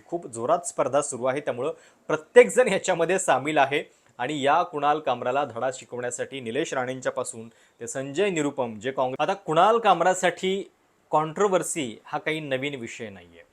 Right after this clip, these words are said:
अनेक वेळा त्याच्या ब-, विरोधात असे गुन्हे दाखल झालेले आहेत.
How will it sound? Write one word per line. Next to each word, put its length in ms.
अनेक 360
वेळा 280
त्याच्या 280
ब-, 100
विरोधात 680
असे 340
गुन्हे 300
दाखल 360
झालेले 320
आहेत. 220